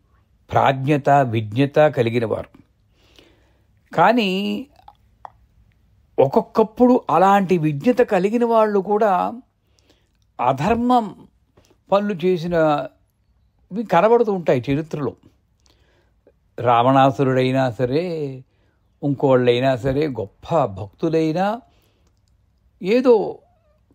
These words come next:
కలంకమైనటువంటి పనులు చేశారు. కానీ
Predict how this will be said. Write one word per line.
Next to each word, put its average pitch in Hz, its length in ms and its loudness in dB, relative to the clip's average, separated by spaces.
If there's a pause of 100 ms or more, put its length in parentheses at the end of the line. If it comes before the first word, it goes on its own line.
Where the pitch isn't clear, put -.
(160)
కలంకమైనటువంటి 151 1500 0 (180)
పనులు 147 320 0
చేశారు. 117 340 -6 (600)
కానీ 120 680 -4